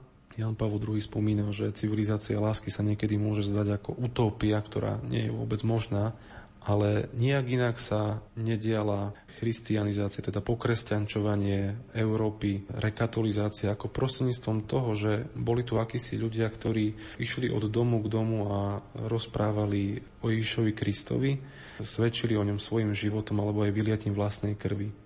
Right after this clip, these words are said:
Nejakým iným spôsobom sa to nebude diať ani dnes, ak nebudú konkrétni ľudia,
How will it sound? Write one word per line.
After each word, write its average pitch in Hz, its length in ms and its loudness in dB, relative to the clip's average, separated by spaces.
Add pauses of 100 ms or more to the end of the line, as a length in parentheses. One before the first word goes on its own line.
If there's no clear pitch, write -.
Nejakým 123 320 2
iným 123 240 2
spôsobom 113 560 0
sa 110 160 0
to - 80 -6
nebude 110 400 0
diať 110 240 2
ani 107 160 2
dnes, 117 400 0
ak - 160 -6 (480)
nebudú 113 320 2
konkrétni 123 560 2
ľudia, 107 480 0